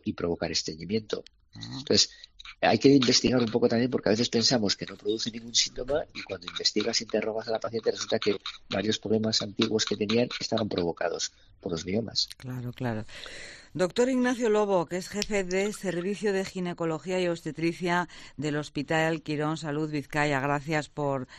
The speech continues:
Speaker 2: compartir con nosotros su experiencia y también por ayudarnos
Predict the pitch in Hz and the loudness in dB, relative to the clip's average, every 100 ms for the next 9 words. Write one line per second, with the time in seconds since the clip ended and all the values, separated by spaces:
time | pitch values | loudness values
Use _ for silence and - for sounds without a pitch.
0 | - - 143 147 139 135 - 165 175 - | -20 -8 -4 -2 0 -2 -2 2 2 0
1 | 156 143 135 131 156 - 160 160 - 143 | -2 0 0 -2 -4 -2 -2 -2 -2 -6
2 | - 139 143 143 160 143 135 139 143 135 | -4 -2 0 0 -2 -2 0 0 -2 -2
3 | 131 135 135 147 | 0 0 0 0